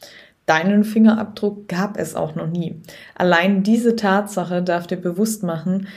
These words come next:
dass ein Vergleich, egal in welchem Bereich, gar nicht möglich ist. Du wirst immer verlieren. Man kann ja auch keine Äpfel mit Birnen vergleichen. Sie gehören beide zur Kategorie Obst, aber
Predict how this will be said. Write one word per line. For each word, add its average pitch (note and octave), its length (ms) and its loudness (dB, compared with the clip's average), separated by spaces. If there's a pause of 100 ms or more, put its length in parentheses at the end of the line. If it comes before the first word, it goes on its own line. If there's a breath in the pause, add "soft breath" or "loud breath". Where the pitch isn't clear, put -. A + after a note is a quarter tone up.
(120 loud breath)
dass F3+ 200 -2
ein F3 160 0
Vergleich, F3+ 600 -2
egal F3+ 600 0
in G3 260 0
welchem F#3 400 0
Bereich, E3+ 680 -6
gar E3 120 -6
nicht E3 200 -10
möglich F3+ 360 -8
ist. F#3+ 300 -12 (840 loud breath)
Du F#3+ 120 -2
wirst G3 160 2
immer G#3+ 200 6
verlieren. G3 540 -2 (340 loud breath)
Man F#3+ 140 0
kann G#3 200 4
ja G#3 140 8
auch G3 120 -2
keine G3 240 0
Äpfel G3+ 240 -2
mit G3 200 0
Birnen G3+ 220 2
vergleichen. G3 640 -6
Sie F#3 160 -4
gehören F#3 340 0
beide F#3 300 2
zur G3 160 -4
Kategorie F#3 580 -2
Obst, G#3 380 -2
aber F#3+ 320 -4